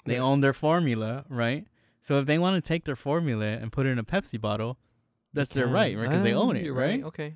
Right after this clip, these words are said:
Speaker 1: That's the way I understood it.
Speaker 3: No, okay, you're not wrong.
Speaker 1: Gio, uh, you the other legal expert, can you weigh in here? <laughs>
Speaker 2: Um, well, there, there's some, there, there, there are some gray areas.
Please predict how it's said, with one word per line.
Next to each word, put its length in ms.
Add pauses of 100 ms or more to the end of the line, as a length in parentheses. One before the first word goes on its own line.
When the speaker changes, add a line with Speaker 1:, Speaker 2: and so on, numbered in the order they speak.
(140)
Speaker 1:
That's 220
the 100
way 160
I 160
understood 440
it. 220
Speaker 3:
No, 260
okay, 120
you're 100
not 140
wrong. 280 (600)
Speaker 1:
Gio, 400 (120)
uh, 100
you 260
the 100
other 260
legal 280
expert, 380
can 100
you 100
weigh 240
in 140
here? 240 (300)
<laughs> 100 (1080)
Speaker 2:
Um, 100
well, 120
there, 220
there's 240
some, 220 (260)
there, 200
there, 260 (140)
there 160
are 140
some 180
gray 180
areas. 540